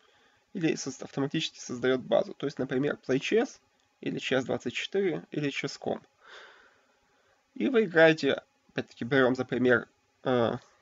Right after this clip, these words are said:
чёрные партии, первый ход соперника д четыре, вы играете, условно говоря, по пятьдесят-сто партий против, э, ну, каждым из популярных дебютов. То есть пятьдесят партий Старандика, пятьдесят партий Грюнфельд,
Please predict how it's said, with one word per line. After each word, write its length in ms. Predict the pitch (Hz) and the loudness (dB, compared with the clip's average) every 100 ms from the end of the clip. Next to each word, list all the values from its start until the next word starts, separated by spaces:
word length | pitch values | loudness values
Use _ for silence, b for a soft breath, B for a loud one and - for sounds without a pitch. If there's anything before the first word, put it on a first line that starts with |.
| - | -6
чёрные 380 | - 120 120 | -2 0 -2
партии, 320 | - - - 151 | -2 -4 -2 -6
первый 280 | 151 135 | -4 -4
ход 160 | 135 131 | -4 -6
соперника 440 | 135 135 120 120 | -4 -2 -2 -2
д 80 | 123 | -4
четыре, 340 | 156 - 302 165 | -6 -6 -4 0
вы 140 | 190 | 0
играете, 360 | 160 160 160 131 | 4 4 4 0
условно 340 | - 147 147 | 0 -2 0
говоря, 200 | 139 131 | -2 -2
по 100 | - | -4
пятьдесят-сто 580 | - 127 151 - - 139 | -6 -2 0 -2 -6 -6
партий 340 | - 226 - | -2 -2 -4
против, 400 | 139 - - - - - | -8 -10 -12 -14 -14 -6
э, 260 | 127 123 - - _ _ _ _ _ _ _ | -4 -4 -6 -12 _ _ _ _ _ _ _
ну, 200 | 170 117 - _ _ - | -2 -2 -4 _ _ -6
каждым 380 | - 175 165 131 | 4 4 4 0
из 80 | 131 | -2
популярных 500 | - 143 131 131 131 | -6 0 2 2 -4
дебютов. 360 | 135 - 131 - | -4 -6 -10 -12
То 100 | - | -12
есть 140 | - - B B B B B _ _ _ - | -12 -20 B B B B B _ _ _ -16
пятьдесят 300 | 127 123 - | -8 -8 -6
партий 260 | 110 135 | -8 -8
Старандика, 640 | 127 135 147 196 240 320 170 | -10 -6 -6 -4 -2 0 -2
пятьдесят 380 | - 131 120 - | -2 -6 -8 -10
партий 320 | - 123 123 | -14 -12 -12
Грюнфельд, 600 | - 160 185 - 156 | 0 0 2 -4 -8